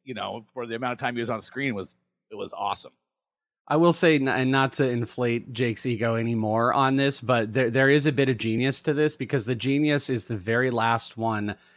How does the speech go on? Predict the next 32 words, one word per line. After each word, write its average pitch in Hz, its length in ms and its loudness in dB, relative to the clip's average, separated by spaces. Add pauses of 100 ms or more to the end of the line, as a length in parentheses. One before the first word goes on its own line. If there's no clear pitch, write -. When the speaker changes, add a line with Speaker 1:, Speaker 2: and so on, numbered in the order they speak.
Speaker 2:
and 120 120 -2
I'm 127 120 4
just 143 180 2
gonna 127 180 2
read 113 240 2
it. 107 180 -2 (260)
It 143 160 2
is 139 280 4 (140)
the 147 160 4
O'Doyles 117 640 2
from 110 200 -6
Billy 113 300 0
Madison 107 520 -2
because 107 460 -4
O'Doyle 135 480 6
<laughs> - 0 -
rules, 120 420 2 (220)
and 139 160 2
the 143 80 6
line 151 320 6
is, 131 240 4 (280)
"Generation 170 800 4
of 127 160 -2
bullies 120 440 2
all 131 280 2
taken 147 400 0
out 120 320 0
in 120 160 -4
one 120 240 2
random 113 400 -2
car 107 200 2
accident." 104 500 -2